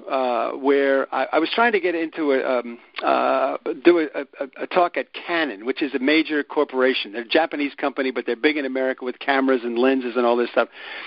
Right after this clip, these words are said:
And, um, let's see, there was a, in my neighborhood, there was a, a couple that walk,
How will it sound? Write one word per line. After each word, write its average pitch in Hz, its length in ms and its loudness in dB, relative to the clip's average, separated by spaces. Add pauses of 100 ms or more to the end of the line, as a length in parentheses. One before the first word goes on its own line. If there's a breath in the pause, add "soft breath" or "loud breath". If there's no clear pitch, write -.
(340 loud breath)
And, 139 440 4 (600 loud breath)
um, 127 720 0 (300)
let's - 140 -8 (100)
see, - 260 -2 (340 loud breath)
there 143 100 6
was 151 220 0
a, 110 240 0 (640)
in 170 220 0
my 175 140 2
neighborhood, 156 600 -4
there 123 140 -2
was 123 140 -6
a, 127 240 -6
a 127 40 -4
couple 156 400 2
that 123 180 -2
walk, 131 420 0